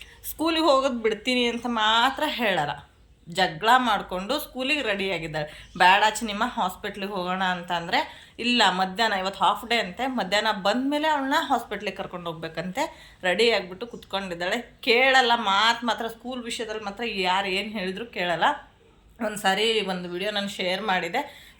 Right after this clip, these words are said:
ಸ್ಕೂಲ್ಗೆ ಏನಾದ್ರೂ ಬಿಡಿಸಿದ್ವಿ ಅಂದ್ರೆ ಮನೆ ತುಂಬಾ ಉಲ್ಡಾಡ್ಬಿಡ್ತಾಳೆ ಹಂಗೆ. ಅಯ್ಯೋ, ಅದ್ ನೋಡಕ್ಕಾಗಲ್ಲ. ಇಡೀ ದಿನ ಮತ್ತ್ ಪಂಚಾಯತ್ಗೆ ಮಾಡಕ್ಕಾಗತ್ತೆ. ಅದಕ್ಕೆ ಇವಾಗೂ ಜಗಳ ಮಾಡ್ಕೊಂಡು ಅವ್ರ ಪಪ್ಪನ ಹತ್ರನೂ ಸಹ ಜಗಳ ಮಾಡಿದ್ಲು. ಆ, "ಬೇಡ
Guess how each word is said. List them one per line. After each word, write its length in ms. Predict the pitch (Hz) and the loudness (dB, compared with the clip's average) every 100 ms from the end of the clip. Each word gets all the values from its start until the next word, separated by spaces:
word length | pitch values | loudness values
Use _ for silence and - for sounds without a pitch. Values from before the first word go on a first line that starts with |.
| - | -20
ಸ್ಕೂಲ್ಗೆ 600 | - 262 285 302 285 247 | -8 -4 -2 0 0 0
ಏನಾದ್ರೂ 320 | 240 254 262 | 2 2 0
ಬಿಡಿಸಿದ್ವಿ 540 | 226 214 196 269 240 233 | -6 -8 -8 -8 -2 -2
ಅಂದ್ರೆ 200 | 196 247 | 0 -2
ಮನೆ 320 | 233 190 214 | 0 -2 -2
ತುಂಬಾ 360 | 240 240 247 | -4 -4 0
ಉಲ್ಡಾಡ್ಬಿಡ್ತಾಳೆ 720 | 269 226 208 196 196 196 170 190 | 0 2 2 0 -4 -4 -2 -2
ಹಂಗೆ. 360 | 180 196 196 165 - _ - | -2 -4 -4 -6 -12 _ -12
ಅಯ್ಯೋ, 520 | 135 175 214 233 240 | -8 -4 -2 0 2
ಅದ್ 300 | 262 220 208 | 2 2 0
ನೋಡಕ್ಕಾಗಲ್ಲ. 600 | 196 220 247 208 190 214 202 - - - - | -2 0 0 0 0 2 0 -2 -14 -20 -8
ಇಡೀ 420 | 220 220 294 294 | -4 0 0 0
ದಿನ 140 | 254 247 302 | 0 2 4
ಮತ್ತ್ 280 | 262 - 269 | 2 2 0
ಪಂಚಾಯತ್ಗೆ 420 | 247 247 220 240 | 0 -2 -6 -4
ಮಾಡಕ್ಕಾಗತ್ತೆ. 560 | 220 190 185 180 175 | -4 -2 -4 -6 -2
ಅದಕ್ಕೆ 680 | 175 196 254 262 302 294 - 190 185 | 0 -2 -4 2 4 4 2 -4 -4
ಇವಾಗೂ 340 | 175 202 233 277 | 0 2 2 0
ಜಗಳ 300 | 233 180 214 | 0 2 2
ಮಾಡ್ಕೊಂಡು 560 | 247 196 190 226 226 214 | 2 2 0 -2 -4 -2
ಅವ್ರ 100 | 190 | -4
ಪಪ್ಪನ 320 | 175 - 208 | -4 -2 -2
ಹತ್ರನೂ 320 | 202 214 208 | -4 -8 -8
ಸಹ 260 | 233 220 226 | -4 -2 -2
ಜಗಳ 300 | 202 185 185 | -2 -2 0
ಮಾಡಿದ್ಲು. 400 | 190 180 170 165 - - - - 190 | 0 -2 -4 -6 -10 -16 -20 -14 -4
ಆ, 200 | 170 170 | -2 0
"ಬೇಡ 420 | 170 175 190 | 4 6 6